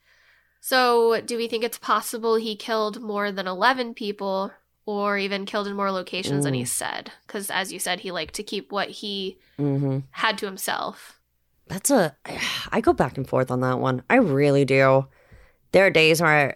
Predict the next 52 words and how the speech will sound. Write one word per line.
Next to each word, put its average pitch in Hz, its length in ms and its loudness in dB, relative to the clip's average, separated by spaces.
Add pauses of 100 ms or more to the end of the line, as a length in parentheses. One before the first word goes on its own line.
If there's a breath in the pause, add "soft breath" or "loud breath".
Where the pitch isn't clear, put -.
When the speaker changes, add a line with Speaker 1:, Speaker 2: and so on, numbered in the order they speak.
Speaker 2:
in, 143 240 2
in 143 220 0
this 151 200 0
where 135 100 2
I 131 40 0
was 123 120 0
like, 127 200 -4
"Nope, 165 260 4
it's 147 160 0
eleven. 160 460 2 (100)
I 135 80 -6
think 127 200 -4
it - 40 -8
was 135 120 -10
only 156 220 4
eleven." 147 460 2 (640 soft breath)
And 170 120 6
then 160 100 4
there 156 120 6
are 143 120 6
days 135 400 2
that 131 180 0
I - 140 2
am 131 160 2
like, 131 360 -2
"Oh, - 340 -6 (120)
I 131 60 -10
think 131 220 -6
he 123 60 -6
lied. 127 300 0
I 147 80 -2
think 139 180 -4
it's - 140 -10
more." - 380 -4 (480)
I'll 220 100 4
be 247 120 6
straight, 175 280 4
though. 233 240 4
I 131 60 4
do 160 260 0
not 156 260 4
ever 143 200 2
think 143 180 -2
it's 135 180 -6
less 123 220 -2
than - 160 -8
eleven, - 540 -4
if - 160 -6
that 143 160 2
makes - 220 -6
sense. - 360 -2
Like, 156 240 4